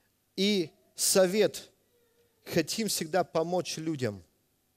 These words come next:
Всегда. Я понимаю, что есть разные люди. Я знаю, что есть разные об-, а, мнения. Но если мы не будем эхад вместе, с целью в Боге, и я вам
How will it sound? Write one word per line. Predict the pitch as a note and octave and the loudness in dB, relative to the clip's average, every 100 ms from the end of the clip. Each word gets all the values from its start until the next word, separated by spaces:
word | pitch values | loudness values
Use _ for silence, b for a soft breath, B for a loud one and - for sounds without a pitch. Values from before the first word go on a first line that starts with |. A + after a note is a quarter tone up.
| _ _ _ _ _ _ _ _ | _ _ _ _ _ _ _ _
Всегда. | - - F3+ F#3 D3 - _ _ _ _ _ _ _ _ _ | -4 -2 0 2 0 -2 _ _ _ _ _ _ _ _ _
Я | - G#3+ | 0 2
понимаю, | G#3+ G#3+ G#3 G3 | 2 2 2 2
что | E3 - | 0 -2
есть | E3 D3 | -2 0
разные | D#3+ D3+ B2 B2+ | 2 2 2 -2
люди. | A#2+ A#2+ A2 D3+ | -2 -4 -6 0
Я | E3 | 0
знаю, | C#3+ F3+ E3+ | 2 2 0
что | - D#3 | -2 -2
есть | D#3 - D3+ D#3 | -2 -2 -4 0
разные | D#3 D#3+ D#3+ D#3+ | 2 2 0 0
об-, | D#3 C3+ | -2 -4
а, | D#3+ C3+ D3 | -6 -4 -4
мнения. | C#3 D3 B2+ A#2 G#2+ b b b b - | -4 -2 0 -2 -6 b b b b -4
Но | C#3+ | 0
если | E3+ - D#3+ | 0 0 -2
мы | D#3 | -2
не | D#3 | -2
будем | D3 E3+ D#3+ C#3+ - _ | -2 -2 -2 -4 -8 _
эхад | - - E3 D#3 B2+ - - | -10 -2 0 2 0 -12 -16
вместе, | A#2 C3 D#3+ - - A2 - _ _ _ _ - | -6 -2 -2 -2 -6 -8 -8 _ _ _ _ -12
с | - | -10
целью | - F3+ F3+ F3+ E3 | -2 2 4 4 0
в | |
Боге, | D3 C3 A2+ A2+ _ _ _ _ b b b b _ _ | 0 0 -2 -8 _ _ _ _ b b b b _ _
и | D#3 | 2
я | F3+ | 4
вам | A3 | 4